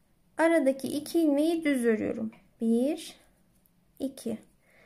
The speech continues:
İki ilmeği düz ördüm. Bakın, üç ilmeğin içinden üç ilmek çıkarmıştım. Onları ters olarak örüyorum.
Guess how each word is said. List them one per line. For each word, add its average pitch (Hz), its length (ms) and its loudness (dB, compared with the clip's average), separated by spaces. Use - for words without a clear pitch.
İki 285 260 -6
ilmeği 240 500 0
düz 254 180 -6
ördüm. 302 640 0
Bakın, 285 380 -6
üç 330 220 -4
ilmeğin 254 320 2
içinden 233 460 0
üç 285 240 -6
ilmek 302 340 2
çıkarmıştım. 311 760 -2
Onları 302 420 0
ters 277 380 0
olarak 208 380 -4
örüyorum. 214 540 -6